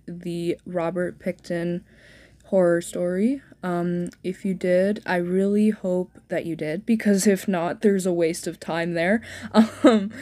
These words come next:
but either way, um, I enjoy making these podcasts, so not really a waste of time.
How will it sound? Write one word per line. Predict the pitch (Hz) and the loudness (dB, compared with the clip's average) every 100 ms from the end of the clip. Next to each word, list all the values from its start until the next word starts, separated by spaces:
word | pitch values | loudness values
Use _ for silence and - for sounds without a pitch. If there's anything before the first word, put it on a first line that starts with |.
| 349 285 | -14 -14
but | 190 196 180 - - - _ _ - _ _ | 0 2 2 -2 -12 -20 _ _ -20 _ _
either | 208 196 190 | 0 2 2
way, | - 233 254 277 262 - | 2 4 4 2 -4 -10
um, | 170 175 175 170 | -4 -2 -2 -4
I | 165 | -4
enjoy | 175 180 180 202 | -4 -2 0 2
making | 185 175 180 | 0 0 -2
these | 170 - | -4 -6
podcasts, | - 160 160 165 160 190 - - | -6 -6 -6 -6 -4 -4 -6 -10
so | - - 175 175 175 - | -10 -4 0 0 -2 -2
not | 262 - | -2 0
really | 202 175 | -2 0
a | 160 | 0
waste | 156 160 | -2 -4
of | 180 | -12
time. | - 165 185 277 | -10 -6 -2 -4